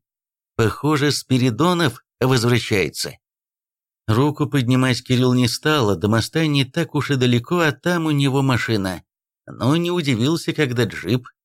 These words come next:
остановился. Только из джипа вышел вовсе не Спиридонов. «Стоять!» Здоровенный тип стоял за открытой дверью и держал его на прицеле ружья. Что там?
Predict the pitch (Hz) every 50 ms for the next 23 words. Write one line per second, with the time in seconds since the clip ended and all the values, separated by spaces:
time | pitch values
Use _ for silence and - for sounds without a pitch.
0 | _ _ 117 117 - - 139 143 160 170 170 147 113 95 - - 82 - - _
1 | _ _ _ _ _ _ _ - 220 185 170 - - 165 151 123 90 - 120 165
2 | 185 147 - 147 143 117 139 156 135 - 143 135 123 110 131 147 127 - - -
3 | 123 120 120 131 123 107 - - - 120 110 110 90 101 87 78 64 - - _
4 | _ _ _ _ _ _ _ _ _ _ _ _ _ _ _ _ _ - - -
5 | - - - 110 101 104 107 113 127 143 - - - - - _ _ _ _ _
6 | _ _ _ _ _ _ _ _ _ _ _ 120 107 92 95 120 110 113 113 117
7 | 117 113 113 113 92 - - - 139 123 - - - - - 110 107 117 120 120
8 | 123 110 - 113 107 101 - - 123 117 - 120 113 98 104 107 123 131 131 131
9 | 131 - - 156 139 117 98 113 117 98 90 87 113 110 120 120 104 110 107 101
10 | 117 120 113 113 110 - - 117 107 - - 123 117 117 113 110 127 110 95 104
11 | 104 95 87 78 - - _ _ _ _ _ _ _ _ _ _ _ _ - -
12 | - - 127 135 - 151 147 139 120 -